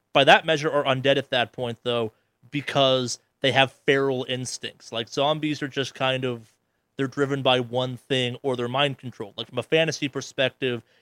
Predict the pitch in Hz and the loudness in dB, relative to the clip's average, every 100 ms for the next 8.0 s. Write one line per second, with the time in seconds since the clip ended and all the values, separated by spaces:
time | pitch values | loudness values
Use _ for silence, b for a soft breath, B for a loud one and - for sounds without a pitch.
0 | _ - - 165 143 135 131 127 - - | _ -8 2 2 2 0 2 2 0 -4
1 | 131 117 123 117 123 123 131 113 127 120 | -6 -4 -4 0 0 -2 -8 -8 -10 -10
2 | 113 110 120 120 120 - 123 120 113 - | -12 -6 -4 -4 -6 -6 -2 0 -2 -6
3 | b b 123 127 117 - 135 120 117 113 | b b -4 -2 -2 -4 -2 0 0 -4
4 | 107 110 110 - _ _ _ _ _ _ | -8 -6 -6 -8 _ _ _ _ _ _
5 | _ _ _ _ _ _ _ _ 147 139 | _ _ _ _ _ _ _ _ -4 -2
6 | 160 160 160 147 135 123 117 131 131 131 | 2 2 2 0 0 -2 0 0 0 -4
7 | 123 127 123 123 135 120 - 135 131 | -2 0 0 -2 -4 -4 -6 -8 -8